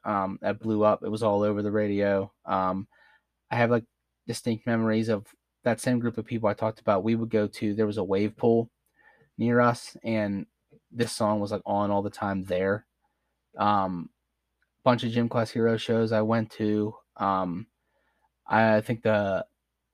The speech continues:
one that sticks out the most for me, uh, back in the day, the social network MySpace would do MySpace secret shows. And they would put on a show, like, a, a band would play somewhere,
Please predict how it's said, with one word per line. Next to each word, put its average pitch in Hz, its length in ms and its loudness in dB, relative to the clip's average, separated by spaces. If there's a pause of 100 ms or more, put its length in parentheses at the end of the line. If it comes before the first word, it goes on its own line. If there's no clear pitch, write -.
(100)
one 139 160 4
that 127 80 2
sticks - 200 -6
out 110 120 0
the 110 60 -2
most 113 280 2
for 101 140 -6
me, 107 340 0
uh, 98 180 -4
back 110 260 0
in 110 60 -6
the 104 80 -6
day, 107 400 -2 (680)
the 110 60 -8
social 104 600 -4
network 101 500 -2 (540)
MySpace 101 880 -4 (840)
would 117 180 -2
do 123 540 4 (180)
MySpace 117 460 2
secret 113 400 -4
shows. - 440 -4 (1040)
And 135 80 2
they 123 60 8
would 117 160 4
put 135 160 4
on 135 140 4
a 131 40 -2
show, 113 400 2
like, 110 180 -4
a, 101 200 -2
a 101 100 -10
band 120 320 0
would 117 120 0
play 120 200 2
somewhere, 104 580 -2